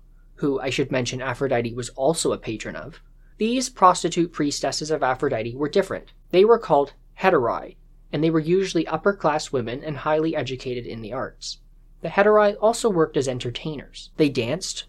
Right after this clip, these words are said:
played instruments, and wrote poems dedicated to Aphrodite. I've talked a little about Aphrodite's names and epithets in this episode. Just like I have in other episodes,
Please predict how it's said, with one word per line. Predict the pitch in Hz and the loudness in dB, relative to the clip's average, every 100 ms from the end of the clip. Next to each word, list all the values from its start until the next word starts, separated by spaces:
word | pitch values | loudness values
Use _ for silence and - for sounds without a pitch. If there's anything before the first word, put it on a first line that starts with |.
| - | -16
played | - 156 139 | -2 0 2
instruments, | 120 - 135 165 - - - | -2 -6 -4 -4 -8 -14 -4
and | 170 165 | 0 4
wrote | 185 190 | 4 2
poems | - 165 160 156 | -2 0 0 -2
dedicated | - 135 127 123 131 120 | 0 0 0 -4 -6 -4
to | - | -8
Aphrodite. | 113 113 113 123 123 95 - - - - - - - - - | -10 -12 -6 -4 -4 -8 -18 -20 -20 -20 -20 -20 -20 -6 -4
I've | 214 | -4
talked | - 277 - | -4 -4 0
a | |
little | 214 190 180 180 | 2 4 4 2
about | 170 160 160 | 4 6 6
Aphrodite's | 151 139 160 147 139 135 127 | 2 0 0 2 0 -2 -6
names | 131 127 127 131 | -4 -4 -4 -6
and | 127 139 | -6 -8
epithets | 123 120 120 113 - | -8 -8 -8 -8 -8
in | 117 | -8
this | 110 113 | -4 -2
episode. | 131 117 - 90 - - - - - - | -2 -4 -8 -8 -14 -18 -20 -20 -20 -20
Just | - 240 | 0 2
like | 247 240 | 4 4
I | |
have | 208 180 156 | 2 2 0
in | 151 | -2
other | 196 202 135 | 0 2 2
episodes, | 117 120 - 104 101 | -2 -8 -6 -6 -8